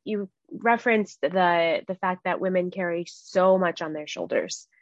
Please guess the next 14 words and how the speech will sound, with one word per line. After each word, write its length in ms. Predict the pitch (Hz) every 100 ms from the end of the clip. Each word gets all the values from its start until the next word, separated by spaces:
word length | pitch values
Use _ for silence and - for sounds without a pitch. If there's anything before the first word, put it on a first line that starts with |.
| _ _ -
and 160 | 185
we're 140 | 185 180
so 640 | - 214 208 220 220 202 -
resistant 600 | 190 180 185 185 185 175
or 80 | 180
hesitant 460 | 175 170 175 170 -
to 120 | -
ask 240 | 165 - -
for 100 | 160
help 320 | - 151 - _ -
and 200 | 175 165
to, 200 | - 170 156
to 220 | - -
actually 560 | 202 - 202 185 170